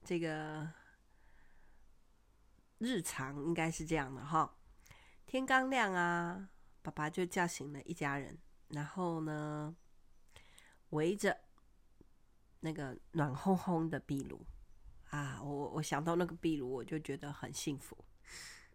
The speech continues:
然后，呃，十几个人嘛哈，开始一天的生活，是一个人念一句圣-，一段圣经，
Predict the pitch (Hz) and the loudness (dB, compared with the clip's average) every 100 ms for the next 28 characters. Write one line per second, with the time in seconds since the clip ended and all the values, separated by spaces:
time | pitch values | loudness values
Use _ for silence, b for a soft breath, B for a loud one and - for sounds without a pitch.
0 | - - 156 170 202 247 208 - B B | -20 -8 -4 -2 0 2 4 2 B B
1 | B B B B B - 175 175 175 170 | B B B B B -10 -2 0 2 2
2 | 170 - - - - 180 175 151 143 143 | 0 -2 -4 -2 0 4 4 4 0 -2
3 | 139 170 196 151 180 - - - - - | 0 8 8 8 2 -10 -20 -20 -20 -6
4 | 165 170 - 143 101 175 - - 165 156 | -2 -2 -2 -6 -6 -8 -8 -4 0 0
5 | 151 160 165 - 143 - 151 156 - - | 0 -4 -6 -6 -6 -4 -4 -6 -10 -12
6 | 165 B B B B - - - 165 143 | -14 B B B B -10 -6 0 0 0
7 | - - 170 156 143 131 139 165 147 143 | -4 -8 0 2 2 0 -2 -2 -2 -4
8 | - - 160 - 180 165 - - - - | -10 -10 -8 -4 0 0 -2 -14 -20 -20
9 | - - - - 170 - - 156 202 151 | -20 -20 -14 -8 -8 -6 -8 0 2 2
10 | 139 - 135 139 - - | -2 -4 -6 -8 -10 -10